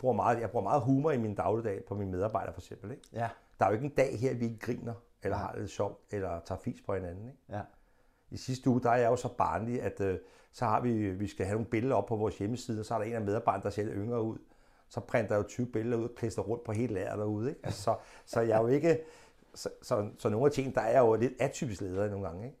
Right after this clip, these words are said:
Speaker 2: Ja.
Speaker 1: Folk synes, jeg er sindssygt barnlig, ikke?
Speaker 2: Ja.
Speaker 1: Eller hælder sukker i deres kaffe, eller et eller andet åndssvagt, ikke?
Speaker 2: Ja.
Speaker 1: Men det gør det, fordi at vi skal jo have noget grin hver dag.
Speaker 2: Mm.
Speaker 1: Udover at vi skal tjene nogle penge, så skal vi også, vi skal også have noget sjov, ikke?
Speaker 2: Ja.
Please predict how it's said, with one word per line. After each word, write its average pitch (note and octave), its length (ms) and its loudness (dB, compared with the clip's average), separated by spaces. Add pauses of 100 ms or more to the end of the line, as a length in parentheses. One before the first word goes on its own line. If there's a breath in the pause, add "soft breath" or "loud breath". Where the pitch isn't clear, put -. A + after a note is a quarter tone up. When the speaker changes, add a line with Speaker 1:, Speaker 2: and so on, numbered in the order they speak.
Speaker 2:
Ja. G2+ 140 -6 (100)
Speaker 1:
Folk - 200 -6
synes, G#2 200 -6
jeg F#2 60 -4
er E2+ 40 -6
sindssygt - 460 -10
barnlig, E2 400 -10
ikke? C#3+ 200 -12
Speaker 2:
Ja. G#2 160 0 (140)
Speaker 1:
Eller G2 180 -2
hælder F#2 200 -2
sukker G2+ 320 -4
i - 20 0
deres E2+ 140 -6
kaffe, - 360 -8
eller E2+ 140 -6
et - 60 -20
eller F#2 120 -8
andet E2+ 140 -12
åndssvagt, - 420 -16
ikke? A#2 140 -12 (100)
Speaker 2:
Ja. G2 140 -6 (840)
Speaker 1:
Men - 100 0
det A#2 100 -2
gør A#2+ 140 8
det, C#3 100 6
fordi B2 260 -2
at B2 160 -4
vi A#2 60 -2
skal A2 160 -2
jo G2+ 60 4
have A#2 120 2
noget C3+ 200 0
grin C3+ 280 0
hver G#2+ 200 -2
dag. - 320 -6 (100)
Speaker 2:
Mm. A2+ 120 -4
Speaker 1:
Udover D3+ 220 8
at C#3+ 60 6
vi C3+ 60 2
skal A2 140 -6
tjene C#3+ 220 4
nogle C3+ 140 0
penge, B2+ 340 0
så A#2+ 100 -8
skal B2 180 -6
vi A2 60 -2
også, - 280 0 (680 soft breath)
vi C#3 80 -8
skal C#3 120 -2
også - 140 4
have A2 80 0
noget A#2+ 140 0
sjov, - 300 -6
ikke? F#3+ 120 -14 (180)
Speaker 2:
Ja. G#2 120 -2